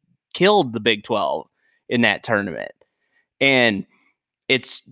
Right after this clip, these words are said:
really embarrassing to even put that out there, but I don't think Texas is a number two. I don't think T C U is a six. And, I mean,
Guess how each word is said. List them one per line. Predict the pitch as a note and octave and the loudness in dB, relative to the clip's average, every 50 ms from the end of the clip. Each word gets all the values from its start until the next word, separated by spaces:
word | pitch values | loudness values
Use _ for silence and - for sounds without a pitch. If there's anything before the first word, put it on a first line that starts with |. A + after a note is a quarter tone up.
| G2 | -14
really | G#2+ G#2+ B2+ D3+ F3 F3 | -4 2 4 6 6 6
embarrassing | D3+ A#2+ A2 C3+ D3+ F3 D#3+ - - B2+ A#2 A2+ A2+ A2 - | 4 4 4 6 4 4 2 0 0 0 0 0 0 -2 -6
to | - - A#2+ A2+ A2+ G#2+ F#2+ - _ _ _ _ _ _ _ _ _ _ - | -4 -2 0 0 0 0 -4 -10 _ _ _ _ _ _ _ _ _ _ -8
even | - C3+ C3 B2+ A#2+ A2 - - - | -6 -4 -2 0 -2 -2 -2 -6 -6
put | - C#3+ C#3+ C#3 | -2 -2 0 2
that | C3+ A#2 A2 | 2 2 4
out | A#2+ C3 D#3+ - | 4 4 2 2
there, | - A2+ A2+ A2+ | 4 2 2 4
but | A2+ A#2+ G#2+ - - - _ _ - - | 4 2 2 2 -2 -20 _ _ -4 0
I | A#2+ C#3+ | 2 2
don't | G3+ G#3+ F3 C3 | 4 2 0 0
think | D#3 C#3 A#2 - | -2 -2 -2 -2
Texas | - C3 A#2+ - - B2 B2 | -2 -2 -2 -2 -2 -8 -8
is | A#2+ G#2+ A2+ | -8 -6 -6
a | A2 | -4
number | G#2+ G#2+ G#2+ G2+ G#2+ G#2 | -4 -4 -4 -4 -6 -8
two. | - - G2+ G2+ G2+ G#2+ G#2+ - - | -8 -6 -4 -2 -2 -2 -2 -4 -2
I | G#2 B2 C#3+ | 0 -2 -2
don't | C3+ - B2+ B2+ C#3+ - - | 0 0 0 0 0 0 0
think | D3 B2+ G#2 F#2 | -2 -2 -2 -2
T | - A#2 A2+ | -2 -2 -2
C | - - A2+ | 0 0 -2
U | G#2+ A2 A2+ | -2 0 -2
is | G#2 G#2 | -2 -4
a | G2+ | -6
six. | - - - C#3+ C#3+ B2+ - - - - - - | -6 -4 0 2 2 2 2 -2 -8 -10 -4 0
And, | A#2 A#2 A#2+ A#2 A2+ G#2+ - - - | 0 2 2 0 -2 -6 -8 -10 -6
I | - A#2 | -4 -2
mean, | B2 B2+ B2 A#2+ A2 G#2+ G2 | 2 2 2 2 2 -2 -6